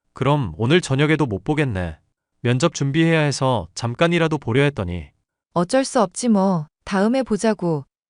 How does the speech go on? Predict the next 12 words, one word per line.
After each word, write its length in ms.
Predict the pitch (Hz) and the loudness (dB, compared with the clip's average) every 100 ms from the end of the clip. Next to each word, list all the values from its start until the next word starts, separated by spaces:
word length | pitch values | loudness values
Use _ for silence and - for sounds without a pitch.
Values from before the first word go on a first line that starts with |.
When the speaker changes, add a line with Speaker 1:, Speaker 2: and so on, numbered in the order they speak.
| _ | _
Speaker 2:
나 120 | 175 | -4
손님이 440 | 190 294 302 302 277 | -2 -2 -2 -2 -2
불러서 400 | 208 226 233 240 | 0 0 0 -4
가봐야 440 | 196 185 226 220 | -4 -2 0 2
해. 320 | 202 196 180 - | 0 -2 -4 -8
수고해. 640 | - 320 320 226 165 156 - _ _ _ _ | -10 -4 0 0 -2 -6 -12 _ _ _ _
네, 440 | 175 185 190 175 160 _ | -2 0 2 0 -4 _
여러분들이 600 | 170 185 240 262 254 240 | 0 2 2 0 0 0
보시기에도 920 | 226 180 180 220 233 208 185 175 156 - - | 0 -2 -2 0 2 2 0 -2 -2 -8 -8
제가 280 | - 170 | -4 -2
호구 280 | 185 285 311 | -2 -4 -2
같죠? 460 | 294 - - 233 | -2 -4 -2 -2